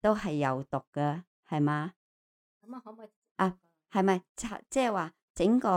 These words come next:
Speaker 1: 嘅養殖三文魚嘅河床呢，都可能帶有呢個毒性同埋細菌。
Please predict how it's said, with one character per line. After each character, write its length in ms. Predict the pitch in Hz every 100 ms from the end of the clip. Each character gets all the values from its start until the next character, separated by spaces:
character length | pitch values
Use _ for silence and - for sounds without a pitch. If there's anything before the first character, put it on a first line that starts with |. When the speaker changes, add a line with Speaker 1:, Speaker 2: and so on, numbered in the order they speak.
| 175
Speaker 1:
嘅 220 | 170 165 - - -
養 260 | 156 170
殖 120 | 185 -
三 360 | - 269 233
文 140 | 226 151
魚 220 | 143 156
嘅 160 | 170 170
河 280 | - 139 139
床 360 | - 139 143
呢， 140 | 170 185 _ _ _
都 160 | 185 202
可 240 | 185 170
能 180 | 170 131
帶 200 | 156 147
有 180 | 147 151
呢 120 | 170
個 100 | 151
毒 180 | - 135
性 340 | - - 156 147
同 180 | - 135
埋 100 | 135
細 300 | 135 147 143
菌。 500 | - 170 131 143